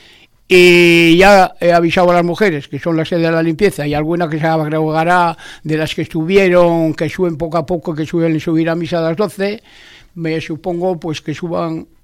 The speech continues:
a echarnos una mano. Es pa-, más bien pa poner los hierros a las flores. Eh, eh, porque luego yo me tengo que montarme cuatro, cuatro andas de ponerle las flores.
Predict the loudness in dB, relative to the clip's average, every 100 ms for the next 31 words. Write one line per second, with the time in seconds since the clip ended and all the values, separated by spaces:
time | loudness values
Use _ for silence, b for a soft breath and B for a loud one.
0 | -6 -4 -4 -4 -4 -4 -4 -4 -4 -2
1 | -2 -4 -8 -8 -4 -4 -2 -2 -2 -2
2 | -4 -6 -4 -4 -4 -2 -2 -2 -4 -6
3 | -6 -4 -4 -4 -10 _ B B B -16
4 | -12 -10 -10 -8 -10 -8 -4 -2 0 0
5 | 0 -2 -2 -4 -4 -2 0 0 -2 -4
6 | -4 -2 -2 0 0 0 -2 0 2 2
7 | 2 4 4 4 2 -2 -4 -10 B B
8 | B -4 -2 0 0 -2 -6 -8 -10 -18
9 | _ _ -4 -4 -4 -6 -8 -6 -2 0
10 | 0 0 -2 -4 -6 -8 -14